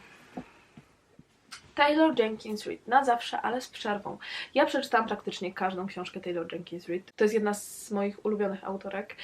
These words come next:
e, ale Forever Interrupted jeszcze nie przeczytałam. Ja za bardzo jej książek po polsku nie czytam. Raczej staram się sięgać po oryginały i, i tak większość historii poznałam. Ale właśnie mam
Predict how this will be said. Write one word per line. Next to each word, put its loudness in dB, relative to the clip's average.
e, 2
ale 6
Forever -2
Interrupted -4
jeszcze -8
nie 2
przeczytałam. -2
Ja 12
za 6
bardzo 8
jej 6
książek -2
po -8
polsku 0
nie -2
czytam. 0
Raczej 2
staram -2
się -6
sięgać -4
po -6
oryginały 0
i, -8
i -10
tak -4
większość -8
historii -8
poznałam. 2
Ale 10
właśnie 4
mam 0